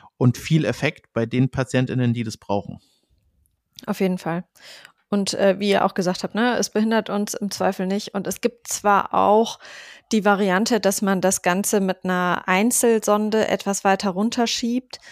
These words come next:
Speaker 2: aber auch da muss man ja sagen,
Speaker 1: Ja.
Speaker 2: dass man, äh, wenn da jetzt so ein, äh, eine Sonde noch im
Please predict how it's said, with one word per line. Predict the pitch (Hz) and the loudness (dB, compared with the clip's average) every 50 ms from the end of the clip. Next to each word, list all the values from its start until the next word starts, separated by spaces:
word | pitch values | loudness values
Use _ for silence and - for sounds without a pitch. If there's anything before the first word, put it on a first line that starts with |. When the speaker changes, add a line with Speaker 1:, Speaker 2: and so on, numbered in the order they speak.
| - - - - - _ - | -20 -20 -20 -20 -18 _ -2
Speaker 2:
aber | 214 214 190 202 196 190 - | 0 2 4 4 4 4 2
auch | - 196 185 - - | 0 -2 -2 -4 -6
da | - - 190 175 196 220 | -2 0 2 2 2 2
muss | 226 220 233 226 - | 0 -2 -4 -4 -4
man | 233 214 208 | -4 -4 -4
ja | 202 208 190 190 190 | -2 -2 -2 -2 -2
sagen, | 180 185 175 175 175 180 185 180 180 180 175 - | -2 -2 -2 -2 -2 -4 -6 -8 -8 -10 -10 -10
Speaker 1:
Ja. | - | -8
Speaker 2:
dass | - 185 180 - - | -6 -6 -6 -6 -8
man, | 185 180 175 175 180 180 175 - - | -6 -6 -6 -6 -6 -8 -10 -12 -14
äh, | - - 170 165 | -14 -12 -10 -6
wenn | 175 175 170 | -6 -4 -2
da | 170 170 | 0 0
jetzt | 165 160 170 170 - - | 0 0 -2 -4 -6 -8
so | 175 180 | -8 -8
ein, | 175 170 170 - - | -8 -8 -8 -10 -12
äh, | - | -14
eine | - - 190 175 175 170 | -12 -12 -10 -8 -8 -8
Sonde | 165 170 175 190 196 196 196 | -6 -6 -6 -4 -2 -2 -2
noch | 185 185 180 175 - - _ - - - - - - _ _ _ _ _ _ - | -2 -2 -4 -4 -6 -12 _ -20 -20 -20 -20 -20 -20 _ _ _ _ _ _ -2
im | 226 214 214 214 214 208 | 0 0 2 0 -2 -4